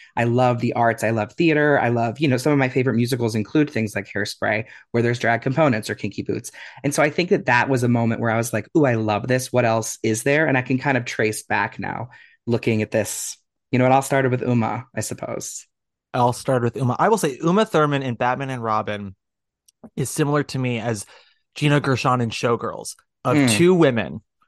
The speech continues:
Speaker 2: who know exactly what movie they're in and are the
Speaker 1: Totally.
Speaker 2: only ones who come out of that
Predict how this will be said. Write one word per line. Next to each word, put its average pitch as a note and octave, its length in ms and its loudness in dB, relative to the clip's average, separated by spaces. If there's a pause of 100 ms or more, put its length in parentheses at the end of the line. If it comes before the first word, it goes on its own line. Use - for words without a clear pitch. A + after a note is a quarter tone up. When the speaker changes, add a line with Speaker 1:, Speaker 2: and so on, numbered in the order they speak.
(240)
Speaker 2:
who C#3 280 0
know C3+ 280 4
exactly B2 680 -2
what C3+ 220 0
movie A2 300 -6
they're G#2 180 -4
in G#2+ 340 -10 (320)
and C3+ 140 2
are C3 60 2
the A#2+ 100 -2
Speaker 1:
Totally. D3 260 2
Speaker 2:
only D3+ 160 2
ones C#3 280 0
who - 40 -4
come C#3 240 -4
out B2 160 2
of B2 100 0
that G#2+ 260 -2